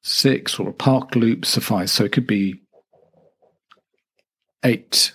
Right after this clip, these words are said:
kilometers or a six kilometers or a park clicker, as I said, to remind you of what you did that day. All runners, and especially beginners and those coming back from injury,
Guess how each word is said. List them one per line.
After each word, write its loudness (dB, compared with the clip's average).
kilometers 0
or -6
a -4
six -2
kilometers -6
or -6
a -6
park -6
clicker, -10
as -6
I -4
said, -2
to 0
remind 4
you 0
of -4
what -2
you -4
did -2
that -6
day. -8
All 4
runners, 4
and 4
especially 2
beginners 2
and 2
those 2
coming 0
back -2
from -2
injury, -2